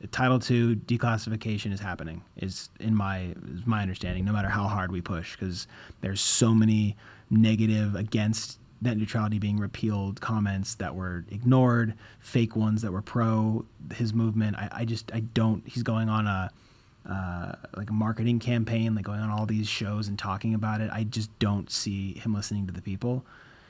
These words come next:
If that happens, what needs to happen are regulations or some kind of rules incentivizing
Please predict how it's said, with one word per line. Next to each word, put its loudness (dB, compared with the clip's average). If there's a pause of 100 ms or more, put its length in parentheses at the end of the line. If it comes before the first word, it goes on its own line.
(540)
If -4 (280)
that -4
happens, -2 (500)
what 0
needs 4
to 0
happen -2
are -2
regulations -2 (320)
or -4
some 2
kind 0
of 0
rules -2
incentivizing 0